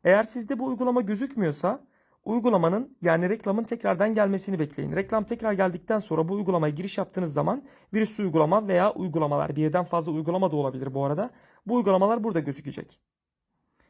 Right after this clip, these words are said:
Tekrardan gireyim. Çünkü reklamlardan dolayı çıkmak zorunda kaldım. Tekrardan uygulamaya geliyorum. Ve buradaki virüslü uygulamayı sileceğim.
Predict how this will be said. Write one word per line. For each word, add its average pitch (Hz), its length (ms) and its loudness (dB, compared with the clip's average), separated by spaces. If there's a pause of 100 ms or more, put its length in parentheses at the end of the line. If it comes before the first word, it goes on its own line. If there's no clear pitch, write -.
(140)
Tekrardan 151 460 2
gireyim. 175 340 -4 (340)
Çünkü - 240 -14
reklamlardan 156 520 0
dolayı 147 420 -2
çıkmak 151 300 -6
zorunda 147 260 -4
kaldım. 190 360 -2 (280)
Tekrardan 175 400 2
uygulamaya 160 420 0
geliyorum. 214 520 -2 (1200)
Ve 233 140 2
buradaki 214 360 0
virüslü 220 280 -4
uygulamayı 175 460 2
sileceğim. 143 380 -6